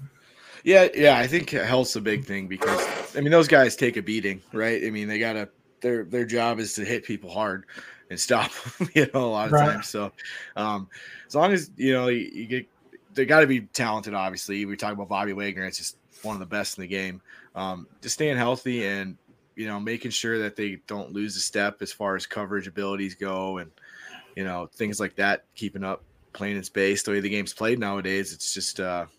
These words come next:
Speaker 1: passing leagues, so you gotta be able to,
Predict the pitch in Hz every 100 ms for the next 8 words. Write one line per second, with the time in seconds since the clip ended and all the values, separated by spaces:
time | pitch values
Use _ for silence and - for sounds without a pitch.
0 | _ _ _ _ _ - - - _ _
1 | - - - 104 104 113 104 135 110 -
2 | 101 98 104 92 110 107 95 90